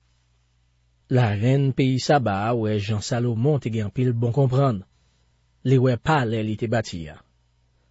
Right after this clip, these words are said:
Li wè kalite manje yo te sèvi sou tab li, ak kay li te fè bati pou chèf li yo, jan li te òganize moun k ap travay nan palè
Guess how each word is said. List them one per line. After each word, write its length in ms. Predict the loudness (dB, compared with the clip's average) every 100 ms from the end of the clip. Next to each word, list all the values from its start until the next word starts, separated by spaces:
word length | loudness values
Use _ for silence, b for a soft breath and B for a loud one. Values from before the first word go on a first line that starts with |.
| _
Li 140 | 2 4
wè 140 | 4
kalite 400 | 4 2 2 2
manje 600 | 2 2 0 0 0 2 2
yo 160 | 2
te 160 | 0 -4
sèvi 380 | -2 0 0 0
sou 160 | -4 -6
tab 300 | -4 -2 0
li, 140 | 0 b b b -2
ak 160 | -2 _
kay 300 | 2 4 6 4
li 120 | 2
te 80 | 2
fè 100 | 2 0
bati 260 | -2 -2 -6
pou 120 | -4
chèf 220 | -4 -2
li 140 | 0 4
yo, 100 | 4 4
jan 220 | 2 -2 -2
li 80 | -2
te 140 | 0
òganize 540 | 0 0 0 0 2 2
moun 160 | 0
k 100 | -4
ap 60 | -6
travay 320 | -4 -2 -2
nan 120 | -2
palè 280 | -2 0 2